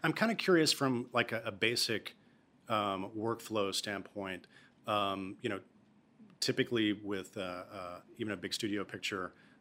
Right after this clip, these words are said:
um, the sound team comes in relatively late in the process, but obviously that's not gonna work on a, on a movie like this. So can, can you guys talk a little bit about at what point you became involved, and at,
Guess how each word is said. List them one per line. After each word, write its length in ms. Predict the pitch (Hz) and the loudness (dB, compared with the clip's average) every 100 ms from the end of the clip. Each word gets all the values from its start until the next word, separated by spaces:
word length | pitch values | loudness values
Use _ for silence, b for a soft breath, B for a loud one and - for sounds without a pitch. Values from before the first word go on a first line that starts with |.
| - | -10
um, 260 | 104 95 92 | -8 -6 -2
the 80 | 98 | 0
sound 280 | 110 101 | 0 0
team 200 | - 104 | -2 -6
comes 280 | 92 101 90 | -6 -8 -6
in 180 | 98 92 | -8 -6
relatively 480 | 101 98 - 95 92 | -4 -4 -4 -8 -8
late 240 | 87 92 | -8 -8
in 80 | 90 | -8
the 60 | 90 | -12
process, 420 | - 90 - 90 | -10 -6 -6 -6
but 120 | 104 | -2
obviously 340 | 101 101 104 | -2 -2 -4
that's 180 | 92 95 | -6 -4
not 100 | 98 | -6
gonna 120 | 92 | -6
work 240 | 90 92 90 | -4 -6 -4
on 60 | 90 | -6
a, 120 | 90 | -4
on 100 | 101 | -4
a 40 | 92 | -4
movie 220 | 95 92 | -4 -6
like 180 | 87 87 | -8 -4
this. 140 | 117 | -2
So 120 | - 107 | 0 -2
can, 240 | 107 101 - b b - | -4 -6 -6 b b -4
can 180 | 113 107 | -2 0
you 160 | 113 | 0
guys 200 | 135 123 | 0 0
talk 220 | - 123 | 0 0
a 40 | 120 | 0
little 160 | 113 | -2
bit 100 | 113 | 0
about 340 | 107 101 98 98 | 0 0 0 -2
at 120 | 101 | -4
what 160 | 107 113 | -6 -6
point 220 | 117 98 | -6 -4
you 120 | 98 | -6
became 240 | 101 107 110 | -6 -8 -6
involved, 420 | 104 143 151 123 | -2 0 0 0
and 120 | 98 - b b - | -4 -4 b b -4
at, 160 | 104 | -4